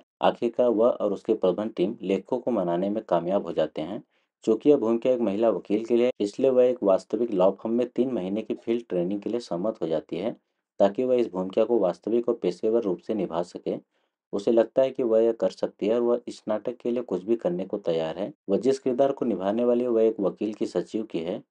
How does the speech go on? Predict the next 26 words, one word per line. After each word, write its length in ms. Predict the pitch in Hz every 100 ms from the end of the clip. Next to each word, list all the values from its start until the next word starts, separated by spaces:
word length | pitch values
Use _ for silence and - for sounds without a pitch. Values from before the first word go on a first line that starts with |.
| _ _ -
भूमिका 340 | 90 104 131
की 100 | 123 135
तैयारी 380 | 107 101 107
के 140 | 120 127
लिए 120 | 127
यून 200 | 101 104
सियो 240 | 110 120 120
को 120 | 123
कुछ 260 | - 113 95
महीनों 300 | 87 95 110
के 140 | 117
लिए 100 | 117
वास्तविक 500 | 104 107 - 127 120
जीवन 280 | 90 95 110
में 120 | 117
एक 100 | 110
वकील 340 | 90 85 110
के 100 | 113
सचिव 340 | 117 90 90 107
के 140 | 113
रूप 200 | 92 90
में 80 | 117
काम 220 | 101 90
करना 280 | 98 85 80
पड़ता 320 | 80 80 - 82
है। 180 | 110